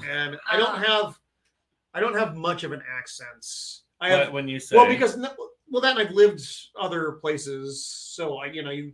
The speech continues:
Speaker 1: you just
Speaker 2: Mm-hmm.
Speaker 1: you, you
Speaker 2: Yeah.
Speaker 1: develop the, the, the kind of non-accent,
Speaker 2: Yeah.
Speaker 1: which
Speaker 2: Yeah.
Speaker 1: is the Cal-, basic California is the non-accent.
Speaker 2: Yeah.
Speaker 1: Depending on where you're from in California, though.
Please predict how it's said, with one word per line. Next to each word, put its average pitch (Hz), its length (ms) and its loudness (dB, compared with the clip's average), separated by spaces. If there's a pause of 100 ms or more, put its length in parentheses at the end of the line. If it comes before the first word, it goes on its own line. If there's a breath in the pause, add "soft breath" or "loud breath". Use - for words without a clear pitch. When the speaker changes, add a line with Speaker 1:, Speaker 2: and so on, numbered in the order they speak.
Speaker 1:
you - 200 -12
just 233 160 -12
Speaker 2:
Mm-hmm. 220 80 -12
Speaker 1:
you, 165 60 -10 (220 soft breath)
you 180 80 -10
Speaker 2:
Yeah. - 0 -
Speaker 1:
develop 190 420 4
the, 160 220 0
the, 147 180 -6
the 165 80 -12
kind 165 180 -6
of 131 80 -10
non-accent, 151 640 -4
Speaker 2:
Yeah. - 160 -10 (280)
Speaker 1:
which 156 140 -8
Speaker 2:
Yeah. 151 60 -8
Speaker 1:
is 127 80 -8
the 147 80 -8
Cal-, 151 380 -4 (100)
basic 170 240 -4
California 156 420 -6
is 123 80 -14
the 127 80 -16
non-accent. 123 560 -14
Speaker 2:
Yeah. 180 200 -14
Speaker 1:
Depending 403 260 0
on 370 60 -2
where 339 120 -2
you're 214 80 0
from 226 120 0
in 175 80 -6
California, 131 500 -8
though. 110 160 -20